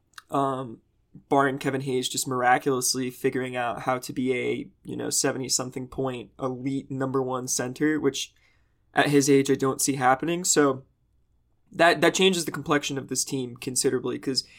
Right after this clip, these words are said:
something that's plagued the Flyers for a long time is a lack of that one-two punch down the middle. If you have Ryan O'Reilly,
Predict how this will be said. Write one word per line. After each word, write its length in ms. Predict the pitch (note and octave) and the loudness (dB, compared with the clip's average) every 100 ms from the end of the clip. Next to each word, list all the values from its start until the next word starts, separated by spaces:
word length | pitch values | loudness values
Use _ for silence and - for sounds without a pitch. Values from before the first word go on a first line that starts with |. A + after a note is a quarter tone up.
| - - _ _ _ _ - - | -20 -20 _ _ _ _ -16 -2
something 340 | - G3+ G#3 | 2 4 4
that's 160 | G3+ - | 2 0
plagued 520 | - D#3+ F3+ E3+ C#3+ | 0 4 6 6 4
the 60 | C#3+ | 0
Flyers 540 | - F3+ F#3+ D3+ C#3+ | 4 6 8 6 4
for 160 | - C#3+ | 0 -2
a 60 | C3+ | 0
long 220 | C3 B2+ | -2 -6
time 420 | - B2 B2+ C#3+ - _ _ C#3+ | -6 -4 -4 -8 -12 _ _ 0
is 520 | C3+ C3 B2+ - - - | 2 2 -2 -4 -4 0
a 60 | |
lack 300 | C3+ C#3 C#3 | 4 6 6
of 440 | C#3 C3 C3 - - _ _ _ - | 4 2 2 -6 -18 _ _ _ -8
that 240 | C#3 C3 | -4 -2
one-two 360 | C3 C#3+ C#3 C3+ | 0 0 0 -4
punch 300 | - C#3+ C3+ | -2 -2 -2
down 160 | C#3 C3+ | -4 -2
the 60 | |
middle. 360 | C3 D#3+ C#3 B2+ | 2 4 4 2
If 140 | B2+ | -4
you 80 | C#3 | -2
have 160 | D3 D3+ | 0 2
Ryan 220 | C#3+ C#3 | 0 0
O'Reilly, 800 | B2+ C#3 D#3 D#3+ C#3 B2 B2 | 2 4 6 6 2 -2 -8